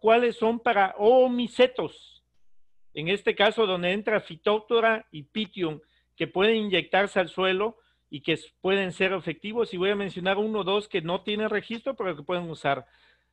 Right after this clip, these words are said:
Eh, todos estos que voy pasando con el, con, con el puntero son para todo el otro complejo que se llaman deuteromicetos o ascomicetos. Por ejemplo, aquí está dimetomorph, que puede tener cierto efecto contra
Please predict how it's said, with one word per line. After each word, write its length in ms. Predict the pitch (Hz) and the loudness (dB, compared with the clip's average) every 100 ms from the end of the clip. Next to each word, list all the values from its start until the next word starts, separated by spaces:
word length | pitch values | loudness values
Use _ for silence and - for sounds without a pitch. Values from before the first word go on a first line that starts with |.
| _ | _
Eh, 220 | 165 170 _ | -6 -6 _
todos 400 | 247 294 294 - | 4 6 4 0
estos 320 | 269 - 262 | -2 -2 -4
que 80 | 220 | 0
voy 160 | 202 233 | 0 2
pasando 480 | 220 - 208 226 220 | 0 0 0 0 -4
con 180 | 185 | -6
el, 400 | 170 165 160 160 - | -4 -4 -4 -8 -8
con, 340 | 156 156 - | -8 -8 -8
con 200 | 165 160 | -8 -4
el 120 | 156 | -6
puntero 720 | - 165 156 202 208 220 247 _ _ _ _ _ _ | -6 -10 -2 2 2 2 -4 _ _ _ _ _ _
son 320 | - 180 214 220 | -6 -2 -2 2
para 680 | 226 202 190 175 156 - _ _ | 4 6 4 4 0 -6 _ _
todo 260 | 208 240 233 | 6 8 8
el 120 | 214 | 6
otro 260 | 220 220 202 | 4 2 0
complejo 560 | 175 160 208 220 233 | -2 2 2 2 0
que 120 | 233 | -2
se 120 | 185 190 | -2 -2
llaman 260 | 208 196 | 0 -2
deuteromicetos 1000 | 170 160 175 165 170 156 202 214 220 - | -2 -2 -2 -2 -4 -4 -2 0 -2 -2
o 40 | |
ascomicetos. 720 | 160 - 156 147 175 165 170 - | -4 -4 -8 -4 -4 -2 -4 -8
Por 100 | 151 | -6
ejemplo, 260 | 180 214 | -6 -6
aquí 140 | - 214 | -6 -2
está 220 | - 220 | 2 2
dimetomorph, 720 | 214 180 170 165 175 220 247 - _ _ _ _ _ _ _ | 2 -4 -4 -2 2 2 0 -8 _ _ _ _ _ _ _
que 140 | 165 | -6
puede 340 | 165 190 208 208 | -2 0 2 2
tener 400 | 190 180 202 202 | -2 0 -2 -2
cierto 400 | 190 196 196 208 | 0 0 0 -4
efecto 520 | - 190 190 - 208 | 0 -2 0 -4 -4
contra 760 | 175 170 156 160 160 151 147 | -4 -8 -2 2 4 2 0